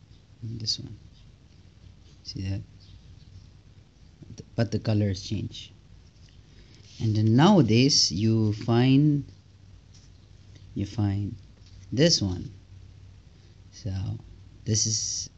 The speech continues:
uh, this is the note that is, uh, using by Indians right now. So, and here. So here now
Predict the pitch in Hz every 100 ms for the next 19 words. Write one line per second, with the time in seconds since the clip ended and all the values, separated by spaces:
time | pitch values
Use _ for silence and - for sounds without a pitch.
0 | - 104 98 98 92 - - - - -
1 | - - - - 131 123 117 - 101 104
2 | 107 107 101 101 98 - - - - -
3 | - - - - - - - 113 104 104
4 | 107 107 104 104 104 101 - 101 101 95
5 | 98 92 - - - - 107 - - -
6 | - - - - - - - - - -
7 | - 117 - - - - - - - -
8 | - - - - - - - - - -
9 | - - - - - - - - - 123
10 | 110 - - - 101 110 95 - - -
11 | - - - - - - - - - -
12 | - - - - - 131 120 147 127 135
13 | 147 165